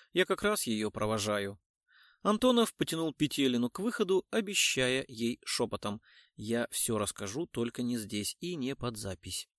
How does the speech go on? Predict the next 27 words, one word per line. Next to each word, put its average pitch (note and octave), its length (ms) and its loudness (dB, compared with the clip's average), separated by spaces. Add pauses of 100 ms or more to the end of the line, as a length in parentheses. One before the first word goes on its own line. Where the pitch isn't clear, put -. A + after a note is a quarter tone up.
(680)
Они G3+ 340 -2 (200)
вышли A#3 280 0
во C#3+ 140 2
двор. G#2 320 -6 (500)
Антонов F#3+ 520 4
увидел G#3+ 340 6
автомобиль D3 460 0
оперативников F3 800 -2
и G#3 140 -2
попросил: B2+ 680 -2 (480)
«Поедемте F#3 560 2
к - 60 -6
музыкальной C3+ 560 0
школе. G2+ 460 -6 (260)
Там A#2+ 300 0
все G2 340 -4 (140)
началось». G2+ 520 -6 (440)
Петелина G3+ 500 -2 (160)
согласилась. - 760 -6 (680)
В - 100 4
сквере A3+ 300 8
около F#3+ 280 8
школы A3+ 460 4
они C#3+ 180 2
сели B2+ 340 2
на A#2 100 0
скамейку. E3+ 680 -4